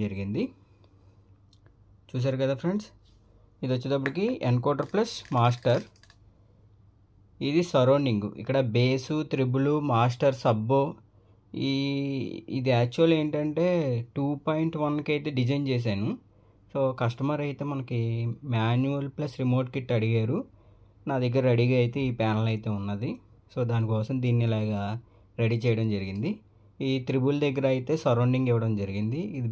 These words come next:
బేస్ వచ్చేటప్పటికి సెంటర్ ఇవ్వడం జరిగింది, సెంటర్ వాల్యూమ్. ఇది మాస్టర్ లెఫ్ట్ రైట్, ఇది సబ్, ఇది ఎన్కోడర్, ఇది యూఎస్బి. ఇది ఇక్కడైతే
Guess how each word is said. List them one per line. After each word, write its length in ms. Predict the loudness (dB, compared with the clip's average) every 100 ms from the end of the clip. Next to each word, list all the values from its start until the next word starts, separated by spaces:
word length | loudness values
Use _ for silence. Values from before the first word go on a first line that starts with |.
| 0
బేస్ 220 | 0 0
వచ్చేటప్పటికి 540 | -6 0 0 0 -2 -2 0
సెంటర్ 280 | 0 2 2
ఇవ్వడం 200 | 4 0
జరిగింది, 340 | -2 -4 -4 -6 -4
సెంటర్ 280 | 0 0 0 0
వాల్యూమ్. 340 | 0 -2 -2 -4 -10 _ _ _ -2
ఇది 100 | 0 2
మాస్టర్ 400 | 2 2 -2 0 2
లెఫ్ట్ 220 | 2 0 2
రైట్, 260 | 2 0 -2 -2
ఇది 140 | 0 -2 0
సబ్, 280 | -4 0 0 0 -8 -20 _ _ _
ఇది 140 | -2 2 2
ఎన్కోడర్, 440 | 2 2 2 0 0
ఇది 100 | 2
యూఎస్బి. 460 | 2 0 -2 -2 -2 -2 -14 _ _ _ -20 -20 _ -20 -20 _ -8
ఇది 100 | -6
ఇక్కడైతే 460 | -4 2 2 4 2